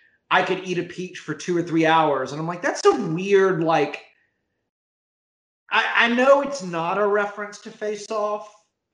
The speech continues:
but, like, that's the only other time I've heard that used in that context where Cage is like, "Peach, I could eat a peach for hours," as he's, like, leering at that woman.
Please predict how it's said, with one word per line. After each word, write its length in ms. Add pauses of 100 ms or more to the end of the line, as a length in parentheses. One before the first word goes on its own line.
(140)
but, 160
like, 160
that's 180
the 160
only 340
other 180
time 300
I've 140
heard 360
that 380
used 300
in 80
that 220
context 640
where 120
Cage 500
is 120
like, 220
"Peach, 680 (180)
I 100
could 180
eat 120
a 40
peach 440
for 260
hours," 680
as 80
he's, 120
like, 140
leering 420
at 80
that 220
woman. 500